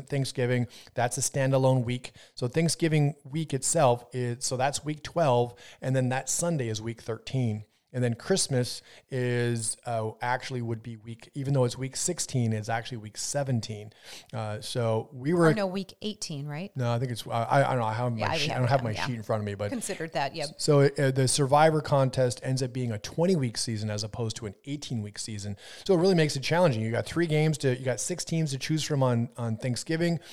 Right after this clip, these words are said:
Speaker 1: and you got three, uh, six, uh, teams to choose from on, on Christmas. Uh, right now, I think we're leaning towards Cow-, uh, Cowboys on Thanksgiving.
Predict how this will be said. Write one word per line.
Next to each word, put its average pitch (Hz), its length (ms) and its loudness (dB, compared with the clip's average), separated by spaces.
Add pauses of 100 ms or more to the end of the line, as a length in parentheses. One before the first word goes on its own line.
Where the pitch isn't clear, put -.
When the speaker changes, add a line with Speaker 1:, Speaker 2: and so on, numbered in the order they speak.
(200)
Speaker 1:
and 135 80 0
you 123 60 2
got 113 320 -2
three, 151 240 0
uh, 131 160 2
six, 143 260 -4 (160)
uh, 127 100 0
teams 139 340 0
to 127 80 -6
choose 127 280 -4
from 123 300 -2
on, 113 480 -4
on 104 180 -6
Christmas. 120 600 -2 (360)
Uh, 113 320 -4
right 143 200 2
now, 139 260 6
I 127 100 6
think 127 140 -2
we're 123 100 -2
leaning 131 300 0
towards 120 300 -2
Cow-, 127 420 0
uh, 117 140 -2
Cowboys 131 680 2
on 110 160 -4
Thanksgiving. 113 240 -8